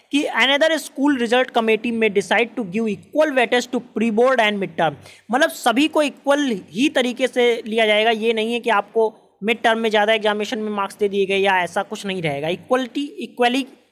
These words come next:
एक, अ, रहेगा एक तरीके से पूरा आप कह सकते हैं कि ऑनेस्टली वर्क होगा, ठीक है। अब आपको यहाँ पर देख लीजिए क्लास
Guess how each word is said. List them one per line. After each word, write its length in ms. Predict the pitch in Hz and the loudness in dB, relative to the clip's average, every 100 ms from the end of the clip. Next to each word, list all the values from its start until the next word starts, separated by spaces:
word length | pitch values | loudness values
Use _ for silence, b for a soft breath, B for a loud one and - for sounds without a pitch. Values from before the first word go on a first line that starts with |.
| _ - | _ -4
एक, 200 | 214 - | -4 -6
अ, 760 | _ 190 180 175 175 175 185 | _ 0 2 4 2 0 0
रहेगा 260 | 196 208 208 | 0 0 2
एक 140 | 214 | 0
तरीके 220 | 208 202 208 | -2 -4 -6
से 80 | |
पूरा 200 | 214 208 | -2 0
आप 120 | 202 208 | 0 -2
कह 100 | 202 | -6
सकते 260 | 196 - | -6 -6
हैं 100 | 208 | -4
कि 380 | 208 220 214 b b b _ 208 | -4 -6 -6 b b b _ 0
ऑनेस्टली 400 | 220 220 254 269 | 0 0 -4 0
वर्क 200 | 233 - | 0 0
होगा, 360 | 165 156 - - | -6 -8 -14 -8
ठीक 160 | 247 277 | -4 -4
है। 60 | 294 B B B - | -6 B B B 0
अब 100 | 277 | 2
आपको 240 | 277 277 | 2 2
यहाँ 120 | 294 | 0
पर 120 | 294 277 | 0 -2
देख 180 | 262 | -4
लीजिए 180 | 262 254 | -4 -4
क्लास 400 | 269 233 233 254 | -2 0 2 0